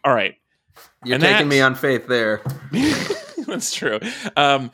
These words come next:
Speaker 1: that brings us into the mailbag. Thank you to everybody who writes in. We really appreciate it. Facebook, Twitter, technically probably Instagram, and, uh, email, podcast at read dash sweep dot com.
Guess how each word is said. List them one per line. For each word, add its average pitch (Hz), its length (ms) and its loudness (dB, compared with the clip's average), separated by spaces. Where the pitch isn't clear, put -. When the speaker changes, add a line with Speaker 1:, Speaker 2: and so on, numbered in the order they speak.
Speaker 1:
that 160 240 2
brings 160 160 -2
us 151 80 -10
into 147 100 0
the 135 80 -4
mailbag. 135 400 4
Thank 151 140 2
you 135 80 -2
to 123 40 4
everybody 123 280 2
who 127 80 2
writes 113 320 2
in. 107 100 0
We 107 80 -2
really 104 180 0
appreciate 110 440 0
it. 92 60 -2
Facebook, 131 440 0
Twitter, 110 540 2
technically 127 380 0
probably 120 420 0
Instagram, 107 640 0
and, 104 520 0
uh, 104 200 2
email, 120 560 2
podcast 110 420 -2
at 107 120 -4
read 110 160 -4
dash 110 140 -2
sweep 110 120 -8
dot 104 140 0
com. 104 200 -4